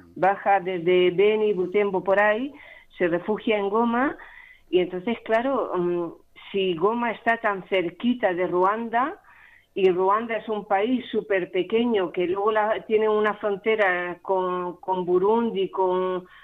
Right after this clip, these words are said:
con Kenia y por ahí, o sea, es que es un filtro que, que si el, el virus pasa a Ruanda, se extendería fácilmente a otras partes del continente.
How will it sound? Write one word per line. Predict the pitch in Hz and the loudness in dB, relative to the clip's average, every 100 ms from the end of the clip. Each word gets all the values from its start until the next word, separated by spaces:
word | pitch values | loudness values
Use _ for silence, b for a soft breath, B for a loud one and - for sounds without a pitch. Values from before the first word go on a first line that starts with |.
| B | B
con | - 185 180 | -4 -2 0
Kenia | 196 220 220 196 | 0 0 0 -2
y | 180 | 0
por | 190 196 | 2 2
ahí, | 226 285 B B B B | 2 -2 B B B B
o | - 165 | -10 -4
sea, | 190 190 180 | 0 0 0
es | 185 175 | -4 -4
que | - 202 214 | 0 2 2
es | 196 220 | -2 -2
un | 220 214 | -6 -4
filtro | 233 226 - 233 247 254 | -6 -6 -8 -4 0 0
que, | 247 190 170 170 160 151 - 98 120 - - _ _ _ _ _ | -2 -2 0 0 -2 -4 -8 -14 -16 -18 -20 _ _ _ _ _
que | - 175 165 | -4 -4 -4
si | 185 180 180 | -4 2 2
el, | 180 175 175 | 4 4 4
el | 170 175 175 | 4 4 0
virus | 175 233 226 | 0 0 0
pasa | - 196 190 214 | 0 -2 0 -2
a | |
Ruanda, | 196 202 208 208 240 240 B B _ - | 0 -2 0 0 0 -2 B B _ -4
se | |
extendería | 185 185 180 175 175 202 | -2 0 0 2 2 0
fácilmente | 196 202 214 202 202 208 220 220 - | 0 -2 -2 -2 -4 0 2 2 2
a | 175 | 0
otras | 180 185 180 | 0 -4 -4
partes | - 180 196 180 | -4 -4 -4 -6
del | 175 | -6
continente. | 165 156 160 175 175 151 | -6 -4 -4 -4 -6 -12